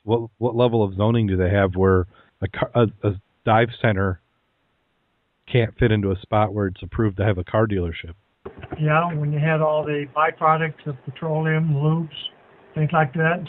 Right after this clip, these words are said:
Speaker 2: spillage, one would think the, uh, pool would be a, a lot different.
Speaker 1: Yeah, I, I just think that, uh, Maryville has rules in place that you can't do anything without <clears throat> their permission.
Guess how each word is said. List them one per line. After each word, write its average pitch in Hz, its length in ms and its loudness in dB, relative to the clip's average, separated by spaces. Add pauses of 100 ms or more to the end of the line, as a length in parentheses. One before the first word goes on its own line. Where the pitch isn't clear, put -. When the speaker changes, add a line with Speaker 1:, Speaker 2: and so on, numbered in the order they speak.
(120)
Speaker 2:
spillage, 165 320 0 (520)
one 143 180 -2
would 147 160 -2
think 165 200 0 (120)
the, 156 500 2 (160)
uh, - 40 -8 (300)
pool 170 280 2
would 156 180 4
be 156 180 6
a, 151 80 6 (220)
a - 60 -6
lot 151 300 2
different. 190 360 -4 (760)
Speaker 1:
Yeah, 80 80 -12 (100)
I, 127 140 4 (160)
I 127 120 4
just 127 260 0
think 110 220 -2
that, 98 260 0 (140)
uh, 92 220 0
Maryville 95 600 0 (520)
has 107 260 2
rules 101 280 2
in 90 100 -4
place 107 280 4
that 101 60 -4
you 98 120 -4
can't 101 200 -2
do 101 160 -6
anything 113 400 -2
without 92 400 2 (100)
<clears throat> - 100 -12
their 101 420 2
permission. 95 520 -2